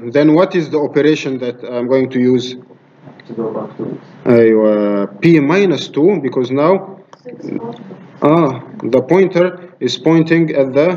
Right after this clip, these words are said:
Speaker 1: middle of the array. واحد، اثنين، ثلاثة، أربعة، خمسة. خلاص؟ The pointer is, uh, pointing, uh, here. And this is P. So I need to move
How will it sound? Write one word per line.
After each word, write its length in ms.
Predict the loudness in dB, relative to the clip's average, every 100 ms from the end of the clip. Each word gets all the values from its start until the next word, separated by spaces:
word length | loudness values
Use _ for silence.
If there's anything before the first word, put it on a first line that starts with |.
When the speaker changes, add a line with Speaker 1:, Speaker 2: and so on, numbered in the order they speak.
| -4 -12
Speaker 1:
middle 480 | -4 0 2 2 0
of 160 | -4
the 100 | -4 -2
array. 260 | -2 -4 -6 -14 -6
واحد، 300 | -2 -2 -2
اثنين، 220 | 0 0
ثلاثة، 360 | 2 2 0 -2
أربعة، 420 | -2 -2 0 -2
خمسة. 380 | 0 -2 -2 -12 -20 -20 -20 -20 -20 -20 -20 -2
خلاص؟ 320 | 2 2 0 -6 -20 _ -2
The 140 | -2
pointer 440 | 2 2 4 4
is, 480 | 2 2 0 0 -10
uh, 720 | -12 -6 -2 2 4 4 4 2
pointing, 720 | 4 4 4 4 2 0 -8 -18 _ -2
uh, 380 | 2 6 6
here. 400 | 6 4 4 0 -8 -20 _ _ _ _ -20 -20 -20 -16 -16 -16 -20 -20 -20 -20 -20 -20 -20 -14 0
And 120 | 4
this 180 | 4 2
is 160 | -2
P. 300 | 0 2 2 0 -10 -20 _ -20 -8
So 220 | 0 2
I 160 | 2 2
need 340 | 4 2 0
to 100 | -2
move 380 | 0 2 2 0